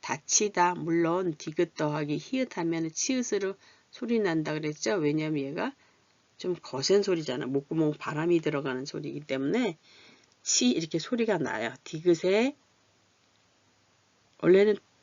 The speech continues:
티 그래야 되잖아. 다 티다 이래야 되는데 국외음화로 변했기 때문에 치로 된 거야. 거티다. 왜냐면 디귿과 히읗이 만나면 제가 그랬죠? 어, 예전에 지금 어떤 소리냐면은 기역과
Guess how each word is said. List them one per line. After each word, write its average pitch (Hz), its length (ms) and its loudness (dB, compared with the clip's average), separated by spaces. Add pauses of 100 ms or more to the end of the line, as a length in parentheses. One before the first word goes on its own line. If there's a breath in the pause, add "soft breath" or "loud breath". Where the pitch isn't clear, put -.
(160)
티 311 320 12
그래야 180 260 4
되잖아. 139 440 -8
다 - 160 -16 (100)
티다 233 360 -6
이래야 156 240 -4
되는데 151 580 -8 (500 soft breath)
국외음화로 202 640 2
변했기 143 460 -6
때문에 131 260 -8
치로 277 380 -4
된 135 220 -8
거야. 123 140 -16 (540 soft breath)
거티다. - 540 -6
왜냐면 190 320 4
디귿과 196 460 0
히읗이 226 420 0
만나면 165 360 0
제가 156 300 -4
그랬죠? 165 520 -2 (800 soft breath)
어, 165 360 -10
예전에 165 640 -4
지금 175 260 -6
어떤 156 320 -2
소리냐면은 156 920 2 (840)
기역과 170 1080 2